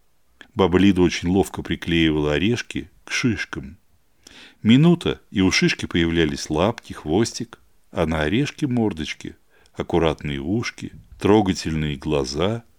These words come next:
и носик-бусинка. Венчал дело лихо закрученный хвостик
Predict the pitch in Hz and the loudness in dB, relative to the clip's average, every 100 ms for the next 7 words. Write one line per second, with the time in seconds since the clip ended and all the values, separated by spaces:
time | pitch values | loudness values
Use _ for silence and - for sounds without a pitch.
0 | _ _ _ - 95 123 156 - 80 78 | _ _ _ 0 4 4 2 -4 -8 -6
1 | 85 - - 76 - 71 - _ _ _ | -6 -6 -10 -12 -12 -14 -16 _ _ _
2 | _ _ _ _ - 82 71 - 123 135 | _ _ _ _ -6 -6 -4 0 2 0
3 | 113 113 110 101 98 _ _ _ - _ | 2 2 4 2 -4 _ _ _ -20 _
4 | - 120 147 101 85 76 110 135 - 80 | 0 2 2 0 -2 -2 -4 -4 -4 -6
5 | - 76 90 107 - - | -6 -4 -2 -4 -12 -16